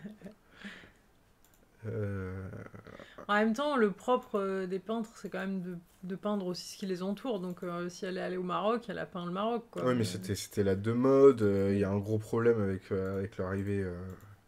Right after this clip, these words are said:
Speaker 2: Bah
Speaker 1: et
Speaker 2: oui,
Speaker 1: l'orienta-,
Speaker 2: non, mais c'est
Speaker 1: tout
Speaker 2: surtout
Speaker 1: l'or-, tout l'orientalisme est problématique, en fait.
Speaker 2: Et c'est pas parce que tu fais des tableaux au Maroc que t'es obligé d'être après dans l'exposition
Speaker 1: Non,
Speaker 2: de
Speaker 1: mais
Speaker 2: la colonisation,
Speaker 1: en
Speaker 2: tu
Speaker 1: fait,
Speaker 2: vois.
Speaker 1: quand, quand, ouais, non, mais c'est pas ça, c'est, c'est, euh, l'orientalisme, c'est énormément du «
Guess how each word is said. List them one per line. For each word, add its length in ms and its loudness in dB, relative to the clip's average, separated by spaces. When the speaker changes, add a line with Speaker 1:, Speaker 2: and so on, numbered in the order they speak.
Speaker 2:
Bah 100 4
Speaker 1:
et 60 4
Speaker 2:
oui, 80 4
Speaker 1:
l'orienta-, 180 10
Speaker 2:
non, 60 6
mais 100 4
c'est 140 0
Speaker 1:
tout 60 4
Speaker 2:
surtout 220 8
Speaker 1:
l'or-, 120 -2
tout 120 -2
l'orientalisme 600 2
est 40 -2
problématique, 560 -4
en 60 -16
fait. 120 -10
Speaker 2:
Et 20 -6
c'est 120 -2
pas 160 4
parce 200 -4
que 80 0
tu 160 -8
fais 140 -6
des 120 -4
tableaux 280 -2
au 20 -2
Maroc 340 -2
que 100 -8
t'es 140 -14
obligé 300 -4
d'être 400 -6
après 260 -4
dans 140 -6
l'exposition 640 -6
Speaker 1:
Non, 100 2
Speaker 2:
de 60 4
Speaker 1:
mais 40 2
Speaker 2:
la 120 0
colonisation, 720 0
Speaker 1:
en 40 -2
Speaker 2:
tu 40 0
Speaker 1:
fait, 120 6
Speaker 2:
vois. 80 6
Speaker 1:
quand, 280 2
quand, 100 -4
ouais, 140 10
non, 120 6
mais 100 4
c'est 100 -4
pas 80 6
ça, 140 2
c'est, 260 -2
c'est, 180 -2
euh, 360 4
l'orientalisme, 720 4
c'est 180 -2
énormément 380 2
du « 180 0